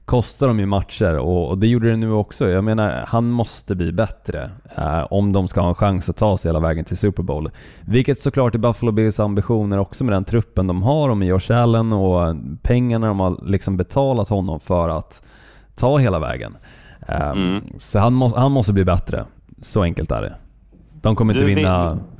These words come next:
Speaker 1: allting annars.
Speaker 2: Vi lämnar den matchen och bara
Speaker 1: Mm.
Speaker 2: hajar till på lite så här grejer som, som, eh, var jävligt häftiga vecka ett. Alltså, Tyreek Hill i Miami Dolphins, vilken
Speaker 1: Absolut, ja.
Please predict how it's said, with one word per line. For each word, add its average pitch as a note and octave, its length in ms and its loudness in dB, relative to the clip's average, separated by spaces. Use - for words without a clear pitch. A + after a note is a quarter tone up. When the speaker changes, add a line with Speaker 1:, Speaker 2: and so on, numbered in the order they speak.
Speaker 1:
allting F2+ 460 0
annars. D2+ 380 -6
Speaker 2:
Vi A2 80 0
lämnar D3 340 2
den D3+ 180 0
matchen A#2+ 420 0
och A2 80 2
bara G#2+ 300 4
Speaker 1:
Mm. D#3 140 0
Speaker 2:
hajar A#2 280 -2
till B2+ 300 -2
på - 120 -2
lite A#2 440 -2
så - 140 -4
här F#2+ 120 2
grejer F#2 360 0
som, G2 300 -2
som, F#2+ 420 0
eh, F2 60 -2
var G2+ 180 0
jävligt F#2+ 340 0
häftiga A2 440 -2
vecka F#2+ 400 -2
ett. - 180 -12
Alltså, F#2 300 -2
Tyreek A2 380 0
Hill C3+ 180 -2
i - 20 2
Miami G2+ 380 2
Dolphins, A2 720 -2
vilken G#2+ 220 -4
Speaker 1:
Absolut, G2 440 0
ja. A#2 60 0